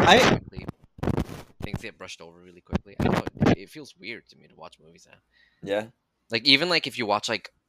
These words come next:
Speaker 2: just, like, uh, popcorn flicks from, like, ten years ago, even,
Speaker 3: Yeah.
Speaker 2: uh, they're, they're paced pretty slowly.
Speaker 1: Mm-hmm.
Speaker 2: So I don't
Speaker 1: Uh,
Speaker 2: know what's up with that.
Speaker 1: I find modern movies don't know how to start. That's my beef with a lot of movies.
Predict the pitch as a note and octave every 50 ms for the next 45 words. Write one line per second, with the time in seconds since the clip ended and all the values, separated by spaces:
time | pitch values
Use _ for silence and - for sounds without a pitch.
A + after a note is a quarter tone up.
0 | _ _ _ _ _ - - - - - G#2 F2+ - G2+ F#2 F2 E2+ E2 D2+ D#2
1 | - _ _ - - F2 F2 - - - G2 G2 - - G2 G2 - - G2+ F2
2 | E2 D#2+ D2+ - _ _ - - - F2+ E2+ E2 D#2+ D#2 D#2+ F#2 E2+ G2 G2+ G#2
3 | G#2+ - A2 A2+ A2 A2+ C3 C#3 - _ _ _ - - _ - G2+ G2+ F#2+ F#2+
4 | F2+ F2+ E2 D#2 - - _ - G2+ G#2+ G2+ F2 - A#2 - - G2 G#2 A#2 -
5 | _ - F2+ E2+ - - D#2+ F2 F#2 D#2+ E2+ - _ _ _ _ _ _ _ _
6 | _ - C#3+ C#3 C3+ C3+ C3+ C3+ _ _ _ _ _ _ _ - - - - -
7 | _ _ - B2 B2+ C#3+ C#3 C3+ A#2+ A2 G2 - F#2 - - D#2+ D#2 D#2+ D#2+ _
8 | _ _ - C#3 D3+ F3 G#3 G3 - - G#3 F#3 E3 D#3+ D#3 D3+ D3 C#3+ C#3 C3+
9 | - - _ _ _ _ _ _ _ - C#3 C#3 C#3 C#3+ C#3 C#3 C3+ C3 C3 C3
10 | B2+ B2+ B2 B2+ B2 - - - _ - - C3+ B2 B2+ C3+ B2+ B2+ B2+ B2 A#2+
11 | A#2+ - - - B2 B2 C3 D#3 - _ _ _ _ _ _ _ _ _ _ _
12 | _ _ _ _ _ _ _ - - C3 C3 - - D3 C#3+ C3+ C#3+ D3 D3 -
13 | D3+ C3+ C3+ C3+ C3+ C3+ C3+ C#3 C#3+ C#3+ C#3+ D3+ D#3+ D#3+ D#3 -